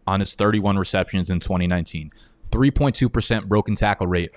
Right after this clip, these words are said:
ranked thirty-eighth of forty-three qualified running backs. David Johnson broke a single tackle on his thirty-six receptions in twenty nineteen. Two point eight percent broken tackle rate, ranked fortieth of forty-three qualified running backs, okay?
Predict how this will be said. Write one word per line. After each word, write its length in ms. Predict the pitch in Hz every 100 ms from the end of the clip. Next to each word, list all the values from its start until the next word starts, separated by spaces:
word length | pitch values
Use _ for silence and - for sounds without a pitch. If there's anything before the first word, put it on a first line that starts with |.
| _
ranked 220 | 95 92
thirty-eighth 580 | - 107 120 123 110 107
of 80 | 113
forty-three 460 | 104 104 - 104
qualified 420 | - 98 90 90 87
running 220 | 87 85
backs. 260 | 73 - - - _
David 220 | 113 135
Johnson 420 | 113 120 120 113 95
broke 180 | 98
a 60 | 90
single 360 | - 110 117 117
tackle 520 | 117 98 - 87 - - -
on 120 | 98
his 140 | 90
thirty-six 540 | - 110 107 - 104 101
receptions 520 | - 104 - 95 90
in 100 | 90
twenty 260 | 98 92
nineteen. 380 | 87 87 - 82 - - -
Two 160 | 113 147
point 280 | - 147 127
eight 140 | 120
percent 320 | 107 120 92
broken 260 | 98 104 92
tackle 300 | 104 90 95
rate, 160 | 92 -
ranked 200 | 92 -
fortieth 440 | - 107 113 - -
of 100 | 98
forty-three 480 | 98 95 90 92 90
qualified 480 | - 85 - 82
running 200 | 82 82
backs, 260 | 76 73 -
okay? 320 | 87 110 123